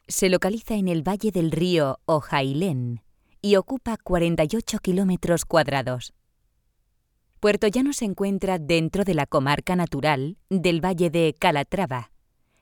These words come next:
zona volcánica de gran interés. Cercanas a la ciudad,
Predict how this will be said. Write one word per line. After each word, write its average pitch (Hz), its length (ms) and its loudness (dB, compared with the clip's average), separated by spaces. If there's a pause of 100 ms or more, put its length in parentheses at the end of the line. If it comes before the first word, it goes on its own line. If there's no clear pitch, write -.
zona 185 240 2
volcánica 202 580 0
de 156 220 0
gran 196 320 -2
interés. 196 600 -4 (720)
Cercanas 180 600 2
a 220 40 2
la 165 140 2
ciudad, 151 440 -2